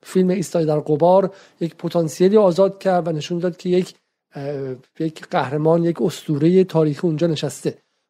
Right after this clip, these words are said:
و حالا من فقط یک پرانتزی باز کنم و بگم و واقعاً دردناکه که جنگ هشت سالهٔ ایران و عراق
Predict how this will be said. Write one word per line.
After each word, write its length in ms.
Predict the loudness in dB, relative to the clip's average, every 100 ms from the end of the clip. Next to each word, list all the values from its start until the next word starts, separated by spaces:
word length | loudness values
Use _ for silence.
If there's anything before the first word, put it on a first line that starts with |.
| -2
و 40 |
حالا 120 | 0 2
من 80 |
فقط 160 | 4 4
یک 180 | 2 0
پرانتزی 640 | -2 -2 2 2 2 2 2
باز 240 | 2 2
کنم 280 | -2 -2 0
و 40 |
بگم 340 | 0 0 -2 -2
و 40 |
واقعاً 360 | 0 4 4 4
دردناکه 640 | 4 2 2 0 -2 -2
که 260 | -6 -6 -2
جنگ 340 | 0 0 2
هشت 260 | 2 2 -2
سالهٔ 260 | -2 0
ایران 340 | 2 0 -2 -4
و 60 |
عراق 460 | -4 0 2 2